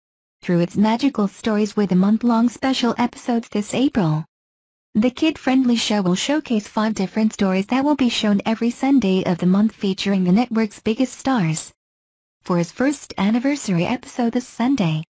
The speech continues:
April first, multi-talented Kapuso actress Carla Abellana headlines the story entitled Bob's Bunny. Carla is Bob's Bunny,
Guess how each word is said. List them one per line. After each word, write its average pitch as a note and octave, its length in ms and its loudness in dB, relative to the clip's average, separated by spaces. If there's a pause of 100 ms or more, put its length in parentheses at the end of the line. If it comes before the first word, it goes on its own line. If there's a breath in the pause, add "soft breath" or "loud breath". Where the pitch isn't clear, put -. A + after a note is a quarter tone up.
(100)
April C4 380 2
first, G3 480 -2 (180)
multi-talented C4 960 2
Kapuso C#4 600 0
actress F3 400 -2
Carla A#3 480 0
Abellana G#3+ 520 2
headlines G#3+ 540 0
the G3 140 -2
story G3+ 400 0
entitled G3+ 480 0
Bob's G#3 300 0
Bunny. F#3 420 0 (720)
Carla C4+ 320 2
is G#3+ 180 -2
Bob's G#3 320 0
Bunny, F3 460 2